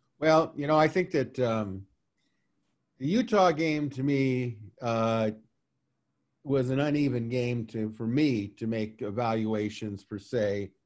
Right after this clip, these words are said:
Yes, I agree that the defense did look better, but it was still Utah's first game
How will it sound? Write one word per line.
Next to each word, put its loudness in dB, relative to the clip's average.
Yes, 2
I 2
agree 0
that -4
the -8
defense -6
did -4
look -2
better, -4
but 0
it 4
was 0
still 4
Utah's 2
first -4
game -4